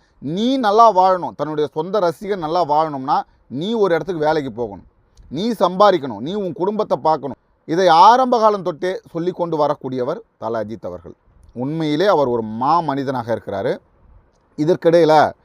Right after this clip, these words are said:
திருச்சியில வேலைக்காக சென்ற பெண், நேர்முக தேர்வுக்காக சென்ற பெண் கரிக்கட்டையாக உடல்ல ஒட்டு துணி இல்லாம முட்புதர்கள்ல தேடி கண்டுபிடிச்சு எடுத்திருக்காங்க. அவங்களுடைய தாயாரோட கதறல் வந்து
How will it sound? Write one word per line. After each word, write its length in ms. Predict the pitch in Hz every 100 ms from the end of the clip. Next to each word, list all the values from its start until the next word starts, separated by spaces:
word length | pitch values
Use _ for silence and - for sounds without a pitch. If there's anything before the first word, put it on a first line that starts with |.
| _ - _ _ -
திருச்சியில 680 | 233 269 214 190 147 165 147 - 117
வேலைக்காக 720 | 135 190 233 262 247 202 190 175
சென்ற 280 | 151 127
பெண், 200 | 104 95 78 -
நேர்முக 420 | 156 220 202 175 147
தேர்வுக்காக 480 | 160 147 131 135 139
சென்ற 260 | 131 117 107
பெண் 240 | - 156 - _ _ _
கரிக்கட்டையாக 760 | 170 190 240 208 127 135 120 165 139
உடல்ல 380 | 151 190 175 139
ஒட்டு 300 | 156 - 170
துணி 220 | 151 175
இல்லாம 380 | 147 120 117 175 - _ -
முட்புதர்கள்ல 1040 | 185 233 - 185 214 214 165 135 147 117 - _
தேடி 320 | - 147 170 160
கண்டுபிடிச்சு 380 | 127 127 120 110
எடுத்திருக்காங்க. 460 | 110 92 92 87 - _ _ _ -
அவங்களுடைய 580 | 165 190 185 170 156 139 -
தாயாரோட 720 | 160 160 233 247 196 147 127 101 _ -
கதறல் 380 | 165 175 240 180
வந்து 500 | 147 165 156 117